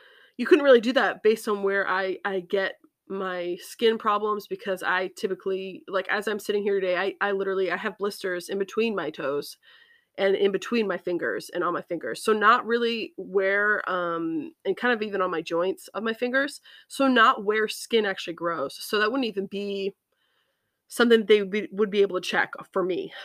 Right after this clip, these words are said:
for my hair. And if you're like, "Erica, what in the world are you talking about?" Read the Torah portion, and then you'll be like, "Oh,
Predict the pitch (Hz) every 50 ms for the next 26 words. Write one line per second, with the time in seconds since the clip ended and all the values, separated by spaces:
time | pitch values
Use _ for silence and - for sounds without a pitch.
0 | - - - 196 185 190 180 190 196 196 185 147 143 156 - 180 190 202 196 233
1 | 226 208 202 220 214 202 - 226 247 254 - 226 208 214 330 349 269 240 196 214
2 | 226 226 214 208 185 180 - 190 196 202 214 214 214 226 226 - _ _ _ _
3 | _ _ _ _ _ _ _ _ _ - - 381 453 466 - - 330 339 370 -
4 | - 202 170 - - 190 190 190 196 202 240 233 214 202 196 - 208 208 202 190
5 | 196 _ - 220 247 269 277 285 294 294 302 302 302 302 302 302 294 285 285 277
6 | 269 254